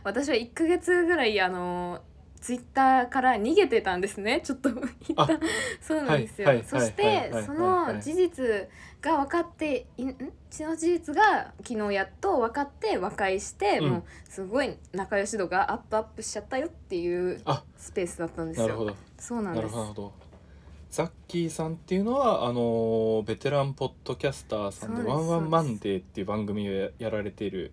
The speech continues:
Speaker 1: そうですね。
Speaker 2: 方ですと。
Speaker 1: はい。
Speaker 2: で、同時に、その、ザッキーさんの一問っていうのは、
Speaker 1: <laughs>
Speaker 2: 先ほど、あの、お話をした、まあ、このくだりも二度目なんですけどね。<laughs> あの、<laughs> あの、先ほどお話ししてた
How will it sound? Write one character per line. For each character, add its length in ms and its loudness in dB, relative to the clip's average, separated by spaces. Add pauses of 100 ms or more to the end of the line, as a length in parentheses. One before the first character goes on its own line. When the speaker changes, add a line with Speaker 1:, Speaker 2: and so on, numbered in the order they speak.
Speaker 1:
そ 180 -10
う 40 -4
で 80 -8
す 120 -16
ね。 300 -2
Speaker 2:
方 580 -6 (320)
で 140 -6
す 140 -18
と。 100 -8
Speaker 1:
は 80 -6
い。 20 -20 (640)
Speaker 2:
で、 120 -2
同 280 2
時 160 -2
に、 340 -2
そ 200 -6
の、 640 -2
ザ 140 -4
ッ 40 -8 (120)
キ 140 -4
ー 40 -4
さ 100 -6
ん 80 -4
の 100 -6
一 280 -10
問 160 -2
っ 20 -12
て 200 -12
い 100 -4
う 20 -6
の 140 -6
は、 200 0 (220)
Speaker 1:
<laughs> 160 -14
Speaker 2:
先 260 -6
ほ 60 2
ど、 160 4
あ 20 2
の、 200 2
お 60 4
話 360 0
を 60 -2
し 80 -12
た、 80 -4
ま 120 0 (200)
あ、 80 -8
こ 100 -4
の 80 -4
く 100 -4
だ 80 6
り 80 0
も 80 -4
二 120 -6
度 120 -6
目 100 -6
な 100 -4
ん 40 -8
で 80 -16
す 80 -18
け 100 -12
ど 40 -12
ね。 60 -12 (340)
<laughs> 1400 4
あ 100 8
の、 140 6
<laughs> 0 -
あ 60 6
の、 40 -2
先 220 0
ほ 80 10
ど 140 10
お 80 8
話 260 6
し 400 -2 (200)
し 120 -10
て 120 4
た 360 2